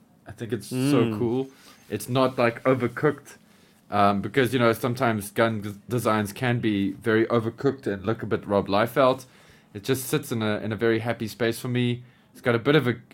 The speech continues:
Speaker 1: a, a, a slight Gundam aesthetic to it that I like as well. And, yeah, and I think, uh, Damselfly is a very well-designed character. It's very, it's very out-,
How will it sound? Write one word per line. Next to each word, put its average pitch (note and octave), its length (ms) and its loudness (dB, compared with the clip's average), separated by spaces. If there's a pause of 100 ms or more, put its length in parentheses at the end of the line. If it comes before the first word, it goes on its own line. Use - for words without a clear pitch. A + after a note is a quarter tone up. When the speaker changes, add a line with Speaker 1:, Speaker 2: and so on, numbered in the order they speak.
Speaker 1:
a, A2+ 120 6 (160)
a, A2 220 6 (120)
a G2+ 60 -2 (100)
slight F3 420 2
Gundam B2+ 320 0
aesthetic B2 600 -4
to C3+ 160 -2
it B2+ 220 -8
that G#2+ 120 0
I G#2+ 40 2
like G#2+ 280 -2
as G2 100 -12
well. A2+ 340 -2 (560)
And, A#2 680 0
yeah, C3 300 4
and G#2+ 100 0
I A2 80 2
think, A#2+ 340 -4
uh, A2 180 4
Damselfly A#2 800 2
is G2 200 -6
a G#2 40 -8
very G#2 280 -2
well-designed G2 640 -2
character. G2 440 -6
It's - 200 -16
very, G2 480 -2 (960)
it's B2 140 -2
very C3+ 220 8
out-, B2+ 260 4